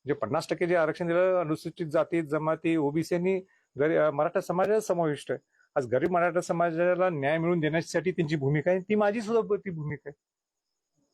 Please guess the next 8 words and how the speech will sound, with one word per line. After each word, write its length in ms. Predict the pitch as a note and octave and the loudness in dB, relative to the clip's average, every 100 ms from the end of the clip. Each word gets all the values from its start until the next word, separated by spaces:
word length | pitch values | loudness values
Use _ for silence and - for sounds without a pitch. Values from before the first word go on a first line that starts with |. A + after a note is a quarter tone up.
| _ _ _ _ _ _ _ _ - | _ _ _ _ _ _ _ _ -2
आणि 100 | E3+ | 0
म्हणून, 480 | D3+ G#3+ A3+ G#3+ G#3 - _ _ _ _ - - - | 2 0 -2 -4 -8 -12 _ _ _ _ -20 -10 -2
अ, 380 | D3+ D3 C3 G#2 - E3+ F3 _ D3 | 2 2 2 0 -6 -20 -20 _ 0
overall 240 | E3 G3+ | 2 2
ही 140 | F#3 G3+ | 0 -2
सगळी 180 | G#3 | -4
चर्चा 400 | F#3+ F#3 G3+ F#3 | -4 -2 0 2
झाली. 180 | G#3 G#3 | 0 0